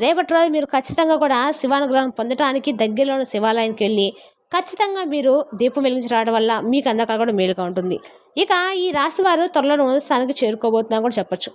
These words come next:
మీకు పట్టిన అదృష్టాన్ని కూడా ఎవరు ఆపలేరనే చెప్పాలి. ఈ అదృష్టం వల్ల ఈ రాశి వారు లైఫ్లో చూడంత డబ్బు చూస్తారండి. ఉద్యోగ వ్యాపారాల్లో పురోగతి లభిస్తుంది. ముఖ్యంగా సృజనాత్మక రంగాల్లో అనుబంధం ఉన్నటువంటి వారు విశేష ప్రయోజనాలు పొందుతారు.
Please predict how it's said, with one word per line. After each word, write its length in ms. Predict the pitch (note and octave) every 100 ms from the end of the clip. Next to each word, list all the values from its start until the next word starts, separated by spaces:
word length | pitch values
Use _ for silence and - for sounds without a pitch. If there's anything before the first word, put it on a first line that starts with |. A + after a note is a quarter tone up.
| F3+
మీకు 260 | A3 C4
పట్టిన 300 | - A3+ C4
అదృష్టాన్ని 520 | B3 A#3+ D4 D#4 C#4 C#4
కూడా 240 | B3+ C4
ఎవరు 280 | A#3+ G#3 G#3+
ఆపలేరనే 580 | G3+ G#3 G#3 G#3 D4 - - - _ -
చెప్పాలి. 340 | A3 A3+ G3+ - _ _ -
ఈ 100 | E4
అదృష్టం 420 | G#4 F4 G#4+ G#4+
వల్ల 140 | F#4 F4+
ఈ 200 | E4 D#4
రాశి 220 | D4+ D4+
వారు 100 | E4
లైఫ్లో 280 | C#4+ C#4+ D#4
చూడంత 320 | D4+ C4+ B3+
డబ్బు 260 | A3 A3 A3+
చూస్తారండి. 640 | C#4+ C4+ B3 A3 G#3 G3 - _ - G3+
ఉద్యోగ 400 | A3 G#3+ D4+ D4
వ్యాపారాల్లో 440 | C4 A#3+ B3+ B3+
పురోగతి 480 | B3+ A#3 C#4 C#4+ A#3
లభిస్తుంది. 520 | G3 G3 G3+ G3+ F3+ - - _ -
ముఖ్యంగా 560 | D4 F#4+ G4 D#4+ D4
సృజనాత్మక 480 | D#4 C#4 D#4 D#4+ D#4
రంగాల్లో 380 | C#4 C#4 C#4+ D4
అనుబంధం 580 | - G3+ B3+ D4 C#4+ C4+
ఉన్నటువంటి 540 | C4 B3 A#3+ A#3+ A#3+
వారు 360 | G3+ G3+ D4 D4
విశేష 380 | B3+ A3+ B3+ B3+
ప్రయోజనాలు 600 | B3 A3 A#3 C4+ B3 A#3+
పొందుతారు. 420 | G#3 F#3+ G3+